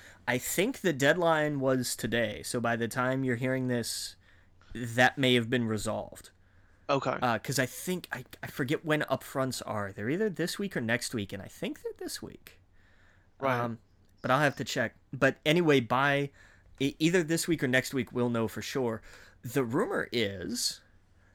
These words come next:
Speaker 1: that they may not be able to afford to do it on C B S anymore, but they still wanna do it, so they may kick it to a different network that they have a little stake in that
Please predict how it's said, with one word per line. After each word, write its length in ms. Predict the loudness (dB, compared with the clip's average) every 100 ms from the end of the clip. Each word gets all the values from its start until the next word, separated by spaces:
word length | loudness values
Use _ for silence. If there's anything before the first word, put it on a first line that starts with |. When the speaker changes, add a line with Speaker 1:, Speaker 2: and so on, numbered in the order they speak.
| -10
Speaker 1:
that 760 | -4 2 4 6 2 -2 -14 -16 _ _ _ _ _ -20 _
they 300 | -4 2 4
may 220 | 6 4
not 340 | 6 4 2 2
be 240 | 4 6
able 320 | 6 4 2
to 160 | 2 0
afford 400 | 0 2 2 2
to 80 | 0
do 160 | 2
it 80 | 4
on 140 | 2 0
C 260 | 0 0
B 180 | 2 2
S 220 | 0 0
anymore, 520 | -2 0 0 -2 -4 -6 -18 -20 -20 -20 _ -2
but 180 | 0 4
they 160 | 4 4
still 280 | 4 4
wanna 160 | 4 2
do 280 | 2 2 4
it, 200 | 2 -2 _
so 300 | -2 0 0
they 180 | 0 -2
may 320 | -4 -6 -6
kick 280 | -4 -4 0
it 160 | -2 0
to 340 | 0 2 4
a 80 | 2
different 420 | 0 0 -2 0
network 560 | 0 0 2 2 0 -2
that 180 | -4 0
they 140 | -2
have 260 | 0 -2 0
a 60 |
little 280 | 0 2 2
stake 400 | 0 2 0 2
in 320 | 0 0 -2 -4
that 180 | -6